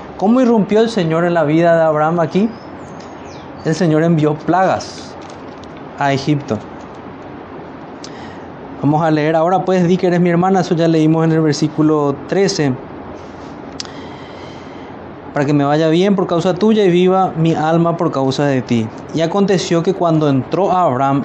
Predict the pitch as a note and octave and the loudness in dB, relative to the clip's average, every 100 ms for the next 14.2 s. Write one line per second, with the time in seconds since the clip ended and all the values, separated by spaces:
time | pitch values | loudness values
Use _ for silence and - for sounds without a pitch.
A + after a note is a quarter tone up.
0 | G2 D#3 F3+ C3+ C3 F#3+ F3+ - A#2 C3+ | -2 0 0 0 0 0 0 0 0 2
1 | F#3+ C3+ A#2 C3 - - - D#3 F3+ E3 | 2 2 -2 -2 -8 -14 -4 0 2 2
2 | F#3 G3+ E3+ D#3 F3 G3+ F3 C3 - - | 2 0 2 2 4 4 2 0 -4 -14
3 | - - - F#3 G3 F3 F3 F#3 F3+ F3 | -16 -10 -2 2 2 2 2 2 2 2
4 | D3+ D3+ F3+ G#3+ A3 G#3+ G3 E3+ D3+ D3+ | 2 2 2 2 0 2 2 4 4 2
5 | D3+ D3+ D3+ F3 G#3 A2+ - - - - | 2 2 2 2 2 0 -4 -12 -16 -16
6 | - - - - - D3+ C3 F3+ G3+ F#3+ | -16 -16 -16 -10 -4 -2 0 2 4 4
7 | G3+ G3 G3 F3+ E3 F3+ F#3 F#3+ F3+ E3+ | 2 2 2 2 2 2 4 4 4 4
8 | D#3+ F#3+ A#3+ A#3+ - - - - - - | 2 2 4 2 0 -14 -18 -18 -14 -2
9 | C#3+ C#3+ F3+ F#3 F#3+ E3+ D3+ C#3+ D#3+ E3+ | 2 4 2 2 2 4 2 2 2 2
10 | F3 E3+ C#3 A#2 G#2 - - - - - | 2 2 2 0 -4 -6 -14 -14 -16 -16
11 | - - D3+ D3+ F3+ G#3+ G3+ F#3 F#3+ A3 | -8 0 2 2 4 4 4 4 4 4
12 | A3 - - - - F#3 - A3+ D4 C#4+ | 2 -2 -14 -10 -4 -4 0 2 4 4
13 | G#3+ D#3 C#3 C3 C3+ C#3+ D3 C#3+ D#3 G#3 | 2 2 0 0 0 0 2 2 2 2
14 | D#3 A#2 | 2 0